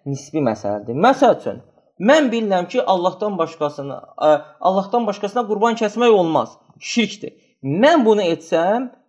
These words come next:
mənə hüccət qaldırmaq ehtiyac yoxdur. Mən birbaşa kafir olaram. Allah Taala, ə, qorusun. Əzzəm billə, misal olaraq deyirəm. Amma başqa bir qardaş uzaq yerdə yaşayır,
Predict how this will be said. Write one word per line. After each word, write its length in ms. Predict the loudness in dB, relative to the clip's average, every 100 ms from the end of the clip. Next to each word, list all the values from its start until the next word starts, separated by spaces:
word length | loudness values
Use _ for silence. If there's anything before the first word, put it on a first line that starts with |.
| -12
mənə 340 | 0 2 2 0
hüccət 380 | -4 -4 -2 0
qaldırmaq 460 | -2 -2 -4 -4
ehtiyac 380 | -6 -8 -8 -6
yoxdur. 240 | -8 -8 -4
Mən 200 | -2 -2
birbaşa 340 | -2 -2 -2
kafir 340 | 2 2 2 -2
olaram. 440 | -2 -2 -4 -8 -20 -14 -2
Allah 360 | 2 4 2
Taala, 360 | 2 2 4 4
ə, 540 | 2 -4 _ -14 -12 -2
qorusun. 680 | 2 2 0 -4 -4 -4 -6 _ _
Əzzəm 560 | 0 4 4 4 2 0
billə, 520 | 0 2 4 4 2 -4
misal 340 | -6 0 0
olaraq 400 | 0 0 0 -4 -12
deyirəm. 300 | -14 -14 _ -20 _ _ 2
Amma 380 | 4 6 4 2 -4 _
başqa 360 | 0 2 4 4
bir 140 | 2 4
qardaş 560 | 4 4 4 4 0 -10 -12
uzaq 320 | 0 2 2
yerdə 300 | 0 0 2
yaşayır, 460 | 2 2 0 0